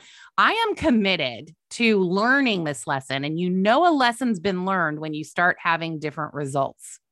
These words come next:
When you start seeing different results, you know, a lesson's been learned. I have constantly,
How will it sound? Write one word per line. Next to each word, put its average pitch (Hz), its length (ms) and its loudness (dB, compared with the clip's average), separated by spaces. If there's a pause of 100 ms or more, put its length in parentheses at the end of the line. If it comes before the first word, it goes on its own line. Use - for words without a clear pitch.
(140)
When 165 200 -8
you 151 80 -6
start 190 400 2
seeing 214 280 -2
different 180 300 -6
results, 156 480 -2 (340)
you 190 140 2
know, 190 240 6
a - 20 4
lesson's 151 460 0
been 139 200 -4
learned. 135 380 -6 (560)
I 190 160 4
have 190 140 2
constantly, 180 920 0